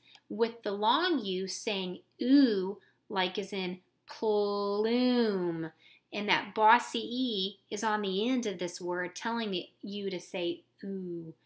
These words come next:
But we also made U, the long U, like as in cute, where the U actually said you. The long U is a trickier letter.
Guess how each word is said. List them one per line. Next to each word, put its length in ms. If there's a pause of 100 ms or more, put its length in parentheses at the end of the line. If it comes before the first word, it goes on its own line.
(500)
But 160
we 160
also 600
made 500
U, 340 (160)
the 100
long 420
U, 520 (340)
like 240
as 180
in 280 (240)
cute, 960
where 160
the 100
U 340
actually 460
said 440 (240)
you. 800 (520)
The 120
long 440
U 220
is 140
a 60
trickier 840
letter. 520